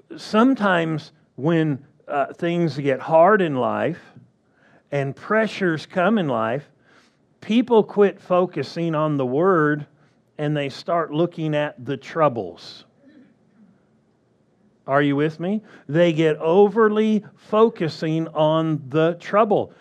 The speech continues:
They start embracing the trouble, the persecutions. They go, "I don't like that people make fun of me. Uh, I'm cool. They think I'm not cool for being a Bible person."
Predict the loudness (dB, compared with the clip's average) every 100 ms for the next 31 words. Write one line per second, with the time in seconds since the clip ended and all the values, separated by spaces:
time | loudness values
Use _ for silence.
0 | _ -10 2 2 2 -8 0 4 4 2
1 | -2 -2 -2 -4 -4 -2 -2 -4 -8 -6
2 | -4 -4 -8 -6 -4 -4 -2 0 2 2
3 | -2 -8 _ -6 -2 -2 -2 -6 -4 2
4 | 2 0 -8 -8 -14 -20 _ -2 0 4
5 | 4 2 -6 -6 0 0 0 2 4 2
6 | 0 -10 -6 -6 -2 -2 -2 -4 -6 -4
7 | -4 -4 -8 -10 -20 _ -16 -16 -20 -20
8 | _ 0 2 0 -2 0 6 6 6 0
9 | -16 -12 0 2 2 0 -2 0 0 0
10 | 0 -2 -6 2 6 8 6 4 -4 -20
11 | _ -2 0 0 -4 -2 2 4 2 4
12 | 4 4 4 4 2 2 -2 -2 -4 -14
13 | -14